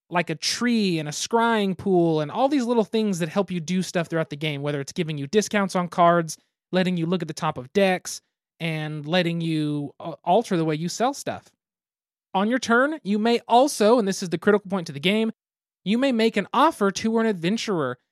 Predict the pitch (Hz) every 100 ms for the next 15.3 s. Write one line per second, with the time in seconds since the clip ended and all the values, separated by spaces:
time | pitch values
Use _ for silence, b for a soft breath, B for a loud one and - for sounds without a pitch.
0 | _ - 185 - _ 226 277 - - -
1 | _ _ _ _ 165 170 214 220 175 170
2 | 175 170 180 175 165 170 190 208 185 160
3 | 180 190 208 208 - 170 - _ 165 165
4 | - 147 165 160 147 120 156 143 165 160
5 | - 185 208 143 110 _ _ - 202 -
6 | 254 254 254 196 170 202 269 320 180 165
7 | 147 165 - 302 - 247 220 160 190 160
8 | 202 170 175 151 135 156 - 143 165 135
9 | 120 - 202 143 156 160 131 - 143 120
10 | 120 127 160 - _ _ 135 135 131 147
11 | 131 - 165 180 269 _ - 214 - 247
12 | 254 247 214 208 - 214 170 - 240 240
13 | 196 233 233 208 202 180 180 226 240 180
14 | 165 208 226 190 165 - - 233 302 294
15 | 165 139 214